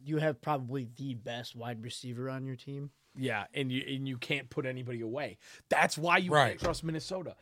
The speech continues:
Speaker 2: They've got the, one of the best wide receivers in football, one of the best running backs in football, one of the most consistent quarterbacks in football.
Speaker 1: Ah, Dalvin Cook's regressing. He's not, you know.
Speaker 2: Dalvin Cook,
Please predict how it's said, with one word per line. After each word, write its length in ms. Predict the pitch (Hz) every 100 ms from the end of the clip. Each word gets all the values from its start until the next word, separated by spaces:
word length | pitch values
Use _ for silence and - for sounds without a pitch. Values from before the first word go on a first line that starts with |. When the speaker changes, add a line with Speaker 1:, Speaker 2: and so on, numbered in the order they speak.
| - -
Speaker 2:
They've 180 | 175 165
got 240 | 160 175
the, 100 | 185 143 -
one 200 | 180 175
of 40 | 180
the 60 |
best 260 | 147 175 -
wide 160 | 202 190
receivers 360 | - 196 175
in 60 | 151
football, 380 | 147 120 110 - - -
one 100 | 160
of 20 |
the 60 |
best 320 | 143 175 190 185
running 240 | 196 170
backs 240 | 151 131
in 80 | 135
football, 340 | 127 123 113 - - _
one 120 | 175
of 40 | 185
the 40 |
most 160 | 180 175
consistent 520 | 175 156 226 - 214
quarterbacks 580 | - 190 175 160 147 -
in 120 | 139
football. 420 | 117 131 - 104 -
Speaker 1:
Ah, 180 | 196 151
Dalvin 420 | 123 147 127 117
Cook's 260 | - 107 -
regressing. 600 | 107 95 92 - 127 131
He's 140 | - 101
not, 160 | 76 - _
you 60 | -
know. 200 | - - _ _ _ _ _ _ _ _ 135
Speaker 2:
Dalvin 400 | 143 147 180 170
Cook, 220 | 202